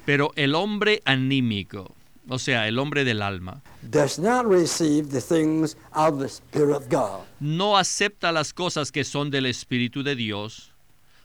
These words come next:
Speaker 1: porque para él son necedad y no las puede entender, porque se han de discernir espiritualmente".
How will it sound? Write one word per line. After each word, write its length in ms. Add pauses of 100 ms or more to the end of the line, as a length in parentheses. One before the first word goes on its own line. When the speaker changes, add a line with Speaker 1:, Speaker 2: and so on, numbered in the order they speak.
Speaker 1:
porque 320
para 320
él 140
son 280
necedad 600
y 140
no 120
las 240
puede 320
entender, 720 (440)
porque 300
se 220
han 120
de 120
discernir 760
espiritualmente". 1500